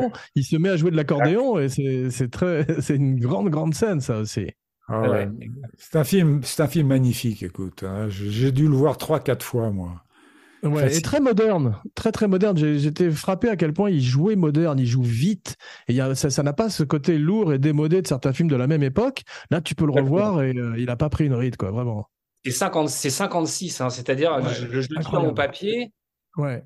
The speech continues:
Speaker 3: à part Clouseau, on va dire, le cinéma
Speaker 2: Ouais.
Speaker 3: français et, euh, Becker ou De Coing, bon, voilà, mais la mo-, le, la grosse partie du cinéma français à l'époque est quand même très, très moyenne, hein, je
Speaker 1: Ouais, c'est vrai.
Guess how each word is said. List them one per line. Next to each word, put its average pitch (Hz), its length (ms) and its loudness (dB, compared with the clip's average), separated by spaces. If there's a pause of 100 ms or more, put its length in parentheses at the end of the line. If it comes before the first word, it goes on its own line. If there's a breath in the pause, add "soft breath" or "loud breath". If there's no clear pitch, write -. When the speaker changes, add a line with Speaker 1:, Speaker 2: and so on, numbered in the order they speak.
Speaker 3:
à 127 80 -8
part - 320 -18
Clouseau, 208 500 2
on 165 40 0
va 143 120 4
dire, 151 560 -2
le 131 140 -2
cinéma 156 420 0
Speaker 2:
Ouais. - 60 -2
Speaker 3:
français 147 500 -2
et, 143 200 0
euh, 123 120 6
Becker 156 640 0
ou 127 280 -4
De 120 120 -4
Coing, 170 280 -2
bon, 107 220 -4
voilà, 143 180 0 (120)
mais 135 140 -6 (640 soft breath)
la 143 180 -6
mo-, 156 260 -8
le, 170 920 -4
la 160 140 2
grosse 175 360 -2
partie - 380 -6
du 185 100 -8
cinéma 165 400 0
français 160 380 -4
à 156 80 2
l'époque 220 500 -2
est 135 80 -12
quand 160 160 -2
même 208 200 -4
très, - 240 -2
très - 180 -6
moyenne, 156 460 0
hein, 123 140 -8
je 113 380 -6
Speaker 1:
Ouais, 117 160 4
c'est 117 140 0
vrai. 101 200 -2